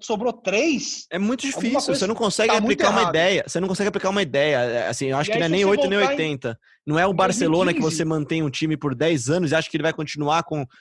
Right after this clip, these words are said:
Speaker 2: como diz o Muricy, com tesão de ganhar.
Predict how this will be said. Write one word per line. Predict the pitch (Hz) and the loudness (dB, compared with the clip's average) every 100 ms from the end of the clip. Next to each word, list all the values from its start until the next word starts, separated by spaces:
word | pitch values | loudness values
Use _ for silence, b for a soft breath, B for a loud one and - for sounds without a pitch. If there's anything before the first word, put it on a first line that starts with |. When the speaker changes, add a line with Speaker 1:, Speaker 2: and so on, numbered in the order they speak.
| b | b
Speaker 2:
como | - 165 | -4 -2
diz | 143 160 147 | 0 0 0
o | |
Muricy, | 151 147 131 - 175 | 0 0 -2 -4 -6
com | 170 175 | -6 -2
tesão | 190 147 127 202 | 0 2 2 2
de | 170 | 2
ganhar. | 160 147 165 214 135 | 0 2 2 2 0